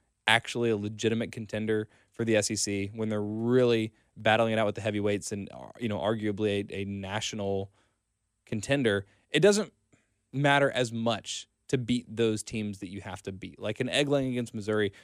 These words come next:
isn't as costly when you're kind of a middling team, at least not compared to how beneficial it is to have these games where you all of a sudden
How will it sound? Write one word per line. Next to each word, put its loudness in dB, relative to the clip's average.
isn't 4
as 2
costly 2
when -2
you're 2
kind 0
of 2
a 0
middling 0
team, -4
at 2
least 2
not 4
compared 0
to -2
how 2
beneficial 0
it 0
is 0
to -4
have 0
these -2
games -4
where 2
you 4
all 6
of -4
a -4
sudden -2